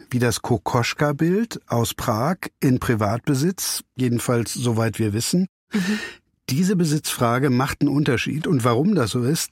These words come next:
Speaker 1: da kommen wir dann gleich noch zu.
Speaker 2: Okay, aber sag noch mal,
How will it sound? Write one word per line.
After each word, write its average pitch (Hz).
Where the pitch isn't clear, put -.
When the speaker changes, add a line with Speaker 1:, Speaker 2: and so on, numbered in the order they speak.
Speaker 1:
da 139
kommen 139
wir 139
dann 131
gleich 113
noch 107
zu. -
Speaker 2:
Okay, 190
aber 226
sag 226
noch 269
mal, 247